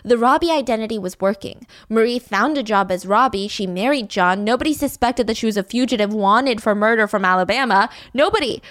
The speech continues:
So why make it more complicated and draw attention to yourself?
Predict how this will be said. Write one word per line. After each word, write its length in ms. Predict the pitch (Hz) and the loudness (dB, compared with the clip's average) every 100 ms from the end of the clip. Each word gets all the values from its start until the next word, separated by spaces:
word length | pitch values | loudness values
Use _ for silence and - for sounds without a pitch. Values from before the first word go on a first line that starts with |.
| - | -20
So 160 | - 285 | -2 2
why 260 | 240 277 330 | 6 6 6
make 180 | 320 | 2
it 80 | 311 | 0
more 140 | 269 240 | 0 -2
complicated 720 | - 240 269 269 208 185 190 | 0 2 2 0 -2 -2 -2
and 120 | 214 202 | -4 -2
draw 200 | 202 202 | 0 0
attention 420 | - 254 254 214 | -2 -6 -6 -6
to 80 | 202 | -4
yourself? 580 | 175 - - - - | -6 -4 -8 -8 -20